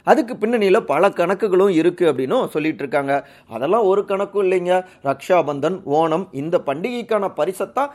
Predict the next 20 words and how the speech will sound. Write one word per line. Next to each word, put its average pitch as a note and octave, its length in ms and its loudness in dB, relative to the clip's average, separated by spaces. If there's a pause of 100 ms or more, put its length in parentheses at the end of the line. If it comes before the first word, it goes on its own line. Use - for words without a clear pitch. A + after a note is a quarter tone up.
(120)
நம்முடைய A#3 380 0
பிரதமர் G3+ 400 0
திரு F3+ 160 -6
நரேந்திர F3 460 0
மோடி D#3 280 -4
கொடுத்திருக்கிறார் F3 760 2
அப்படிங்கிறாங்க C#3+ 600 0
பாஜகவினர். D3+ 400 0 (560)
உடனே D3 440 -2
எதிர்க்கட்சிகள்லாம், D3 800 -2
"ஏங்க, C3+ 380 -2 (120)
அப்ப B2+ 240 -2
ஒன்பது D3+ 360 2
ஆண்டுகளாக F3 540 4
ரக்ஷாபந்தன், D#3 800 0 (240)
அஹ், D3+ 180 4
ஓ-, C#3+ 680 6
ஓணம்லாம் D#3 440 0
வந்துட்டு C#3+ 140 -6
வர C#3 240 0